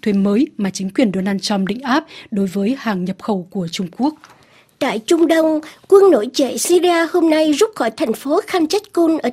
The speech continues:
Speaker 2: tỉnh Idlib và các khu vực khác ở tỉnh Hama kế cận trước đà tiến của quân Assad có yểm trợ của Nga. Trước đó vài giờ, quân chính phủ phong tỏa xa lộ nối liền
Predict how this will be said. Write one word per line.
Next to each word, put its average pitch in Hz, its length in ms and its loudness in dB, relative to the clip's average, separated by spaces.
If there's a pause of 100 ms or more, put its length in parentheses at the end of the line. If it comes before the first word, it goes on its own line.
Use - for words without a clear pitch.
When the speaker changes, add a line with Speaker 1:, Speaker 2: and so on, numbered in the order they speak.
Speaker 2:
tỉnh 226 220 -2
Idlib 330 420 0 (340)
và 262 120 -2
các - 220 -4
khu 381 200 6
vực 269 160 0
khác 349 300 -4
ở 254 180 0
tỉnh - 220 -2
Hama 311 420 2
kế 370 120 0 (120)
cận - 140 -2 (400)
trước 427 200 2
đà 269 180 2
tiến 285 300 0 (100)
của 262 80 2
quân 311 280 0
Assad 359 420 -2 (100)
có 403 80 0
yểm 247 200 -2
trợ 226 300 -4
của 247 160 -4
Nga. 302 380 0 (300)
Trước 427 200 2
đó 302 280 2
vài 311 220 2
giờ, 254 360 2 (300)
quân 349 280 6
chính 415 160 6 (100)
phủ 226 300 0
phong 359 220 2 (100)
tỏa 269 160 -2
xa 349 200 0
lộ 214 320 2
nối 294 260 2
liền 277 180 2